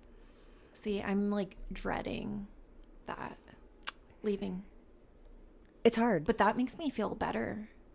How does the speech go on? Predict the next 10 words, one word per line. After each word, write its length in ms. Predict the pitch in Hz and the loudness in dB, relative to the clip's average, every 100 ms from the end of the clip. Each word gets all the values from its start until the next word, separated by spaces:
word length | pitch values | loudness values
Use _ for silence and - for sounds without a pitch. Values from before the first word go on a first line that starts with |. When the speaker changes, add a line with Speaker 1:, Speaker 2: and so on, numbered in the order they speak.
| - | 4
Speaker 1:
A 40 | |
year 140 | 214 208 | 4 6
Speaker 2:
It's 100 | 226 | 4
Speaker 1:
and 20 | |
a 40 | |
half. 300 | 180 180 196 | 4 2 2
Speaker 2:
hard, 440 | 415 453 311 185 175 | 2 4 4 4 4
yeah. 500 | 240 277 254 220 190 | 2 2 0 0 2
Speaker 1:
I 580 | 196 208 214 214 214 226 214 | 4 4 4 2 0 -2 -4
have 300 | 220 196 196 | 0 0 0